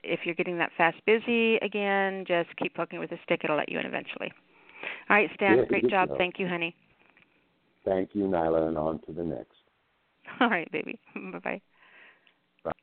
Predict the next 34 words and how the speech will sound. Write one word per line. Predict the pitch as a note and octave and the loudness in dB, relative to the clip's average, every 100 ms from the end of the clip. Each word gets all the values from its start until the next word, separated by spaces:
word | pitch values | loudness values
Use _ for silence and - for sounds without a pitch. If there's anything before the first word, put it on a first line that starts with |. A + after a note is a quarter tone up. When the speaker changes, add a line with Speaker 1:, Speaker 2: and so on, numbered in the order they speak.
| _ _ | _ _
Speaker 1:
All | F3 | -6
right, | E3+ - - | -4 -6 -10
and | E3 F3 | -8 -6
remember, | F3+ F3 | -2 -2
press | - E3+ - | -2 -2 -2
one | D#3+ | -4
if | D#3+ | -4
you | D#3+ | -6
wanna | D3+ D#3 | -6 -8
get | D3+ | -10
out | D3 - | -10 -12
and | D#3+ | -16
come | - - | -14 -14
back | D#3+ - | -16 -18
in. | - - _ _ _ | -20 -20 _ _ _
Press | - - | -14 -14
it | - | -12
twice. | - - - - | -10 -10 -16 -10
Yeah. | - - _ _ - - - - | -8 -10 _ _ -12 -10 -8 2
I | G3+ | 4
do | A#3+ | 4
wanna | C#4+ | 4
let | B3+ - | 4 4
area | F#3+ F#3+ | 4 4
code | - F#3+ - - | 2 -2 -2 -6
six, | F#3+ - - _ _ _ - | -6 -8 -18 _ _ _ 2
uh, | E3 D#3 | 2 2
seven | A3 G#3 F#3+ | 0 0 -4
six | G3 - | -8 -4
five | - D#3 D3+ E3+ - _ _ _ _ _ _ _ _ - | 2 2 2 -2 -12 _ _ _ _ _ _ _ _ -4
and | E3 | -2
nine | E3 E3 E3+ | 2 2 2
one | E3 D#3+ | -2 -2
nine. | D#3 D3 E3+ | -4 -4 -8